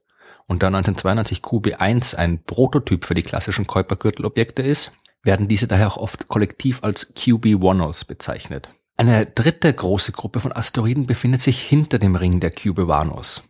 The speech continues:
Circa fünfzig astronomische Einheiten von der Sonne entfernt beginnt die sogenannte gestreute Scheibe oder Scattered Disk auf Englisch.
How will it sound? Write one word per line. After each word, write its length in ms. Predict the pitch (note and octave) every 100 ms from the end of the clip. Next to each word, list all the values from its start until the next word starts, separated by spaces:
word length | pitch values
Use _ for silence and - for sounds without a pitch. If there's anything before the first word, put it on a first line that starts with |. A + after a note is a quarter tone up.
| -
Circa 360 | B2 A2+ G#2
fünfzig 500 | - C#3 D#3 - C#3
astronomische 500 | G2+ - G#2+ A2 -
Einheiten 380 | G#2+ G2+ A#2+ B2
von 160 | - A2+
der 80 | G2+
Sonne 240 | - A2+
entfernt 500 | G#2+ - F#2 B2+ -
beginnt 460 | G#2 - B2 C3+ -
die 60 |
sogenannte 540 | G#2 A#2+ A2 A2 G#2 F#2+
gestreute 800 | - F#2+ - G2 F2 A2 - G2+
Scheibe 500 | - E2 G2+ F#2+ E2
oder 240 | C#2+ - -
Scattered 580 | - - - - F2 -
Disk 320 | A2 - -
auf 120 | F2
Englisch. 460 | - E2+ D2 -